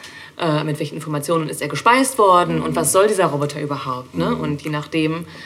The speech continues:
Speaker 1: wie das dann vollzogen wird, äh, entsteht dann eben dieser Mensch als
Speaker 2: Mhm.
Speaker 1: Erwachsener. Ja. Ähm, es gibt eine Kritik, die ich auch ein bisschen teile, mm, ist, dass, ähm, zum Beispiel die Tochter, als sie ihre ersten Kontakte zur Außenwelt erhält,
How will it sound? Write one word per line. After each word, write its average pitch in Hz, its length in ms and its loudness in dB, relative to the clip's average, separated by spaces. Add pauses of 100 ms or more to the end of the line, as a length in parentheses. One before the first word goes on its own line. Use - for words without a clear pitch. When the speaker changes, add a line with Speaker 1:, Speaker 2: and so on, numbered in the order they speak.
(100)
Speaker 1:
wie 160 100 -4
das 151 160 0
dann 156 160 -4
vollzogen 160 500 -2
wird, 190 340 -6
äh, 170 800 -4
entsteht 165 280 -2
dann 208 120 0
eben 147 160 -2
dieser 143 200 -2
Mensch 131 340 -6
als - 160 -4
Speaker 2:
Mhm. 165 80 -4
Speaker 1:
Erwachsener. 131 560 -8 (120)
Ja. 143 180 -6 (580)
Ähm, 170 260 0
es 170 120 -4
gibt 202 120 -2
eine 196 100 -2
Kritik, 247 380 -4
die 180 60 -6
ich 170 120 -4
auch 208 80 -2
ein 233 100 -6
bisschen 214 200 -8
teile, 208 520 -4 (440)
mm, 175 460 -4
ist, 165 200 -8
dass, 165 300 -6
ähm, 165 180 -6
zum 165 160 -8
Beispiel 165 720 -4 (340)
die 160 60 -10
Tochter, 175 460 -6
als 160 200 -4
sie 165 140 -4
ihre 156 220 -6
ersten 165 280 -2
Kontakte 175 420 -6
zur - 180 -4
Außenwelt 180 400 -4
erhält, 220 460 -2